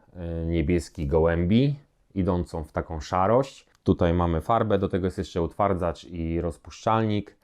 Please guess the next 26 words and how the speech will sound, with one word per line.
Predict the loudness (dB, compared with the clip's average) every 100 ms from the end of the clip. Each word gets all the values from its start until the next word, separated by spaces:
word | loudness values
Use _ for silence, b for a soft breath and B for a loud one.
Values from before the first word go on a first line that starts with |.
| b b b b -8
Mm, | -4 -2
koszt, | 0 0 0 0
e, | 2 4 4 2
takiej | -2 -2 -2
farby | 0 0 0 0 0 0 -2 -6 _ _
to | -4
jest | -4 -6 -18
siedemdziesiąt | -4 -2 -2 -2 -4 -6 -12 -12 -8 -6 -4
siedem | -4 -2 0 0 0
złotych | 2 0 0 -4
za | 0 2
litr, | 2 0 -4 B B B B 2
plus | 4 4 0
dodatkowo, | -2 2 4 2 0 -2 0 2 2 4 2 0 _ -16
e, | -10 -8 -6 -6 -6
trzeba | -4 0 0
dokupić | -2 -6 -12 -10
sobie | -4 -2 -2
utwardzacz. | -6 0 0 2 2 0 -2 -20 b b b b -8
E, | -4 -2 0 -2 0
ta | 2 2 2
farba | 2 0 2 2
jest | 2 0
rozcieńczana | -4 -4 -8 -4 -2 0 0
jeden | 0 0 -2 -2
do | -2 -2 -2